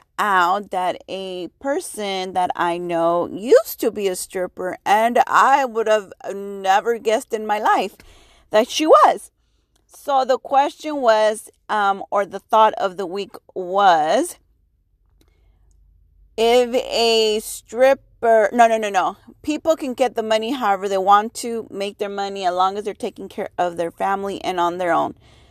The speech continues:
Therefore, leave the strippers alone. <laughs> And I wanted to hear your thoughts about that. I wanted to hear your thoughts about what is it, uh,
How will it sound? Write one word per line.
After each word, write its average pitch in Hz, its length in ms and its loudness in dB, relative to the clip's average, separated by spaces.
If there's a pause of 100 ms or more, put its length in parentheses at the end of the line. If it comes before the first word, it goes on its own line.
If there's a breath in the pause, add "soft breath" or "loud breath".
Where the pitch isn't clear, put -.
(160 soft breath)
Therefore, 214 760 4 (560)
leave 240 240 -4
the 240 80 -4
strippers 220 380 -2
alone. 165 340 -2 (320)
<laughs> 285 60 4 (760 loud breath)
And 202 400 6
I 214 140 6
wanted 240 280 4
to 285 40 -4
hear 302 160 -2
your 294 140 -8
thoughts 523 240 0
about 269 300 2
that. 165 180 0
I 185 100 -4
wanted 254 300 2
to 294 60 -8
hear 311 220 -4
your 240 140 -12
thoughts 226 280 0
about 220 280 2
what 226 320 4
is 220 260 -2
it, 202 400 -6
uh, 185 360 0